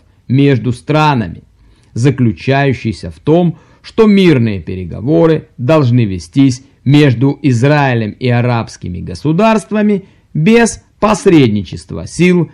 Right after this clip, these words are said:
находящихся вне границ Ближнего Востока. С начала тысяча девятьсот шестьдесят девятого года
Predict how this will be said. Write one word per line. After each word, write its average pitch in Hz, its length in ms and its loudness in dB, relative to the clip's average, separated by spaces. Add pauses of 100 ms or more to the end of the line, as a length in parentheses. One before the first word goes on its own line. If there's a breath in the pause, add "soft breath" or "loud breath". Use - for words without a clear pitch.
(140 loud breath)
находящихся 135 1120 -2
вне 139 360 -2
границ 101 580 -2 (220 soft breath)
Ближнего 120 560 0
Востока. 127 640 -4 (640 soft breath)
С - 100 -20
начала 151 520 0
тысяча 123 420 -4
девятьсот 120 500 -4
шестьдесят 113 640 -4
девятого 104 560 -4
года 156 500 -2